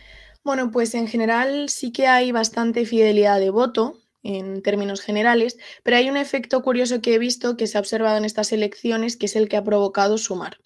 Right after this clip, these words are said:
Eh, como hemos visto, se trata de partidos bastante de izquierdas, con posturas descentralizadas, lo que ha provocado que en la mayoría de ocasiones sea Sumar el principal partido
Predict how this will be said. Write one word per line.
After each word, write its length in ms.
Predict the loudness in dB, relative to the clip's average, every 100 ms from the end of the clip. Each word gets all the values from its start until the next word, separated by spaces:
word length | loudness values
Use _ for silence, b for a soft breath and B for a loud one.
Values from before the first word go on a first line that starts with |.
| _ B B B B B
Eh, 320 | 4 6 4
como 180 | 2 0
hemos 260 | 0 -4
visto, 440 | -6 -8 -6 -4 -2
se 100 | -4
trata 380 | -2 -2 0 2
de 340 | 2 2 0
partidos 400 | -4 -6 -2 -2
bastante 360 | -4 -8 -6 -4
de 60 |
izquierdas, 680 | -4 -6 -2 0 0 -2 -4
con 180 | -6 -8
posturas 540 | -8 -10 -4 0 -2 -2
descentralizadas, 1080 | -4 -4 -6 -6 -2 -2 -2 0 0 0 -2
lo 100 | -4
que 100 | -4
ha 40 |
provocado 480 | -2 -2 -2 -4 -4
que 80 | -4
en 80 |
la 80 | -6
mayoría 480 | -4 -4 -2 -2 -4
de 60 | -6
ocasiones 600 | -8 -8 -6 -4 -6 -10 B B B
sea 220 | B -2 0
Sumar 400 | -2 -2 -2 -2
el 140 | -2
principal 480 | -2 -2 -4 -2 -2
partido 580 | -2 -6 -6 -4 -4